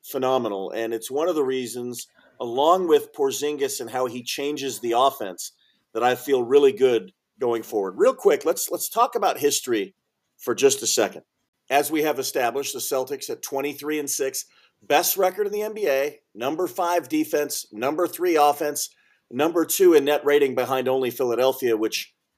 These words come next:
you know, their schedule is, as we saw in Christmas, they're, you know, now they're starting to play some of the better teams, and we may see that come down to earth. But our numbers look really good, our record best in the league.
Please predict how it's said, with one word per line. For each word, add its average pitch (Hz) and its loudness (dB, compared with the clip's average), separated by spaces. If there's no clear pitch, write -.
you - -10
know, 107 0
their 120 -2
schedule 131 4
is, 107 -2
as 110 -6
we 117 -2
saw 139 4
in 113 -2
Christmas, 120 -2
they're, 110 -2
you - -2
know, 110 0
now 127 2
they're 139 4
starting 123 2
to 110 -2
play 117 0
some 113 -4
of 104 0
the 104 -4
better 101 -2
teams, 139 -4
and 113 -4
we 127 -2
may 131 2
see 131 -2
that 117 0
come 104 -8
down 104 -8
to 101 -4
earth. 127 -4
But 202 -2
our 185 4
numbers 226 4
look 151 4
really 139 6
good, 139 4
our 120 0
record 139 -2
best 143 4
in 127 -2
the 123 -2
league. 165 2